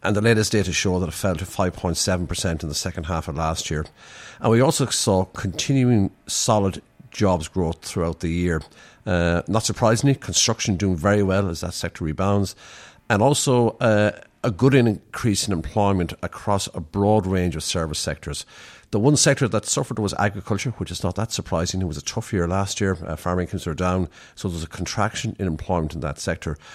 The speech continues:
But overall, it's consistent with other data showing, um, you know,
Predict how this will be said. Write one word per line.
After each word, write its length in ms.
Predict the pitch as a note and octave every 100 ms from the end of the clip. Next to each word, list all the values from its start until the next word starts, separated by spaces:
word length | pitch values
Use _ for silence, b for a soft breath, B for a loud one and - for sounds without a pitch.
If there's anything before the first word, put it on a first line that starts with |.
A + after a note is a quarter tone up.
| B B -
But 100 | C#3+
overall, 460 | C3+ B2 A#2+ A2+ -
it's 180 | A2
consistent 680 | - B2 - - F3+ - A#2
with 100 | G#2+
other 200 | A2+ G#2+
data 260 | G#2 F2+ F2
showing, 360 | - G2+ G2+
um, 500 | F#2+ F#2 F2+ F2 E2+ -
you 140 | G2+
know, 140 | D#2+